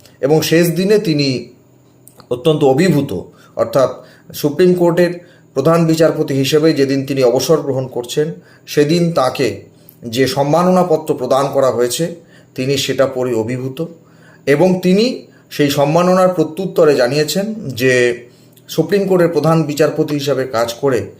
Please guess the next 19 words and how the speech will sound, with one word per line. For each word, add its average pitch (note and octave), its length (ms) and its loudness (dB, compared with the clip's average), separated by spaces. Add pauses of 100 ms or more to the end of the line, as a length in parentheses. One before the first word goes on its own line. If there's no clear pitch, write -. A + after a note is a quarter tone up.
(300)
তিনিও E3 280 2
যথেষ্ট D3+ 440 0
আনন্দিত E3 560 2
শুধু B2 320 -4
নন, C#3 200 -2 (320)
তিনিও C#3+ 300 0
সম্মানিত। A#2+ 640 -4 (420)
তিনি B2+ 180 -2
আশা A2+ 240 0
প্রকাশ C#3+ 320 -2
করেছেন D3 420 -2 (420)
যে A2 440 -4 (260)
আগামীকাল C3+ 600 2
থেকে F3+ 340 -6 (460)
তাঁরই F3 300 2
মনোনীত, D3 540 2 (440)
অর্থাৎ C#3+ 300 0
এটাই D#3+ 280 2
নিয়ম, D#3 400 -2